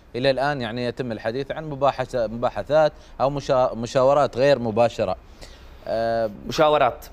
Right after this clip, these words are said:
Speaker 1: مشاورات. أنا هنا أريد أس-، أسأل السيد نبيل عب-، عن الشارع السياسي، كيف ممكن النظر إليها؟ يعني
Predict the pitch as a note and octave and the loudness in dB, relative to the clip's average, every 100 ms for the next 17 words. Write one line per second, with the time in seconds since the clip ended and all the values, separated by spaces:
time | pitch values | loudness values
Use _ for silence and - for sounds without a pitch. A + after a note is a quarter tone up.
0 | A#2 B2+ C3 D3 C#3 B2 G#2+ - F2+ F#2 | -10 -6 2 4 6 4 2 -2 -6 0
1 | D3 E3+ F3 F3 E3 D#3+ D#3+ D#3 E3+ D3 | 2 2 0 2 2 2 2 0 -2 -4
2 | - C#3+ B2 - C#3+ A#2+ A#2+ B2+ D#3+ C3+ | -2 -2 -2 -2 -2 -2 -2 0 0 0
3 | C3 C3+ A2+ G#2 G2+ A#2 D3+ C3 A2 - | 0 -2 -8 -6 -4 -2 -2 -6 -8 0
4 | D#3 E3 B2 G#2+ - C#3 B2+ - G#2 - | 4 4 2 -2 -2 0 0 -4 -14 -18
5 | - - B3 C4+ B3 A3 F3+ E3+ D#3 C#3+ | -10 0 0 0 -2 0 2 2 2 2
6 | C#3 C#3 A2+ G#2+ G#2+ C#3+ | 2 2 0 0 0 -4